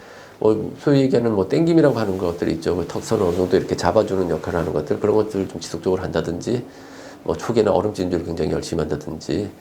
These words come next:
이런 것들을 통해서 이제 붓기가 이제 최대한 빨리 가-, 덜 붓게 하고 빨리 가라앉을 수 있게 그렇게 노력하는 과정도 필요하고 수술 후에는 이제 어느 정도 이제 혈류가 다시 조직이 치유되면서 혈류가 재형성되고 나면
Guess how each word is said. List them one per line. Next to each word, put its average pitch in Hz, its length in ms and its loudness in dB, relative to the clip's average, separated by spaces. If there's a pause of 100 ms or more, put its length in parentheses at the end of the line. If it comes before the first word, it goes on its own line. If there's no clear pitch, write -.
(280)
이런 107 140 0
것들을 110 220 -2
통해서 87 460 -4 (580)
이제 - 140 -10
붓기가 110 380 0
이제 92 140 -2
최대한 123 320 0
빨리 131 220 2
가-, 98 240 -2 (300)
덜 104 180 4
붓게 127 260 0
하고 98 440 0
빨리 104 200 2
가라앉을 90 600 0
수 - 180 -8
있게 90 440 0 (260)
그렇게 107 200 -6
노력하는 95 380 2
과정도 90 320 -4
필요하고 87 560 -4 (540)
수술 160 320 0
후에는 151 480 2 (500)
이제 - 100 0
어느 104 160 4
정도 127 240 4
이제 98 400 2 (220)
혈류가 107 420 2
다시 95 520 0 (720)
조직이 98 440 2
치유되면서 104 600 2
혈류가 95 400 2
재형성되고 92 680 2
나면 92 360 -2